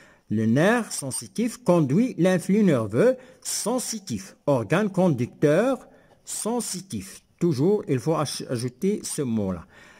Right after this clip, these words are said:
Euh, عضو, euh, yo-, موصل, euh, موصل حسي. عضو موصل حسي. L'influx, le son-, le, l'influx nerveux passe du nerf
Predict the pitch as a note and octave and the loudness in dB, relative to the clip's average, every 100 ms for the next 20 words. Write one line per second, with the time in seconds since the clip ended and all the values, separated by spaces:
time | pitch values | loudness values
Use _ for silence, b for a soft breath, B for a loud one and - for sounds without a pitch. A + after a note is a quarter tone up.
0 | B - C3 C3 B2 A2 G2 B2+ G#3+ A#3+ | B -2 0 2 0 -2 0 4 4 4
1 | B3 C4+ - b b b - B2 B2+ B2+ | 0 -2 -10 b b b -6 -2 0 2
2 | B2 A#2+ A#2 A#2+ A2 B B B B2 E3+ | 0 0 0 -2 -4 B B B 2 6
3 | G3 F#3+ E3 D#3 F#3 A3 A#3 A#3+ A#3 - | 6 6 4 4 6 8 8 6 4 -2
4 | C4 B3+ B3+ B B B B _ - C3 | 0 0 -4 B B B B _ -6 0
5 | B2+ B2+ B2+ B2 B2 D3 F#3+ F#3 - A3+ | 2 2 0 0 -2 0 2 2 0 -4
6 | A#3+ A#3 - - - - A3+ - - F3+ | -2 -4 -10 -14 -8 0 0 0 -6 -6
7 | A#2+ F#2+ - - D3 E3 D3 C#3 E3+ D#3 | -6 -8 -14 -2 0 2 2 2 4 4
8 | - B3+ F#3 A3 - - G#2 - - B | 2 -4 -2 -4 -4 -8 -12 -14 -20 B
9 | B B B B B B - F3 A#3+ F#3+ | B B B B B B 0 2 4 2
10 | F#3 F#3 E3+ D#3+ D#3+ - - A3+ E3 D#3 | 0 0 2 4 2 0 -4 -2 2 2
11 | D#3+ D#3 G#3+ A3 G#3+ G3 - D#3+ D#3+ D#3 | 4 4 2 4 4 2 0 -2 0 2
12 | D3 D#3+ D#3+ C#3+ D3+ D3+ - E3 C#3 - | 2 4 4 4 2 0 0 0 0 -4
13 | A2 G#2+ F#3 F3+ E3+ D3+ C#3+ A2+ - | -6 4 8 8 8 6 4 0 -4